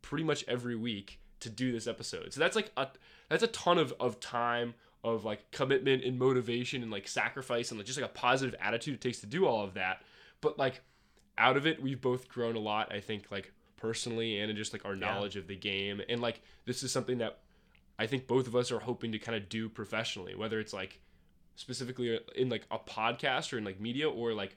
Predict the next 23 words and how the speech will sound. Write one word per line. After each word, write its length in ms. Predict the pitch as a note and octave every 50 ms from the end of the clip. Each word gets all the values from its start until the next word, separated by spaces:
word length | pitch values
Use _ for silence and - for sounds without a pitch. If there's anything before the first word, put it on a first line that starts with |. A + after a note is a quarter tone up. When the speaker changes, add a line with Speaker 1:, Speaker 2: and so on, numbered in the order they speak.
| - _ -
Speaker 1:
otherwise 480 | A#2+ A#2+ B2+ A#2+ A#2 A2+ A2 A2 G#2+
working 340 | G2+ G#2 A2 A2 - A2 G#2
in 80 | G#2 G2
the 140 | G2 G2+ G2
N 80 | G2
B 160 | F#2+ F#2 F#2+
A. 240 | G2 G2 F2+ F2 F2
Like, 240 | F2+ F#2 F#2 - - _ - - - - _ _ _ _ _ _ _ - -
this 220 | A#2 B2+ B2 -
has 160 | B2+ A#2 A2
really 220 | B2 B2 A#2 A#2 A2+
been, 260 | A2+ A2+ A2+ A2 G#2
like, 260 | G2+ G#2 G#2 - G2+
the 60 | A#2
jumping 400 | A#2+ G2+ B2 A#2+ A2 G#2+ A#2+ A2
off 300 | G#2 G#2 G#2 G#2 - _
point 280 | - G#2 F#2+ F#2 - -
for 360 | - - G#2 G2 F#2+ F#2 - - _ _ _ _ _ _ -
what 140 | A#2 A2
will 120 | G2 F#2+ F#2+
hopefully 420 | - A#2 A2+ G#2+ - A2+ A2 G#2+
be, 220 | G2+ G#2+ G#2+ G#2 G2
like, 260 | G2 F#2+ F#2+ -